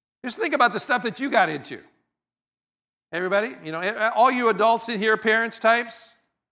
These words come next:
think about the stuff you got into. Was it your parents' fault?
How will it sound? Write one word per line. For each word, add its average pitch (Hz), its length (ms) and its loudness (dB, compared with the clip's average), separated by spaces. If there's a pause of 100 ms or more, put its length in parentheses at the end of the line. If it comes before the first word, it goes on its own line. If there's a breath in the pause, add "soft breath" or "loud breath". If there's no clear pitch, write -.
(420)
think 320 180 0
about 262 260 4
the 233 60 -6
stuff 220 320 4
you 247 100 -2
got 196 240 4
into. 123 300 -6 (2000)
Was 214 160 -2
it 214 120 -4
your 196 140 0
parents' 240 460 -2
fault? 233 360 2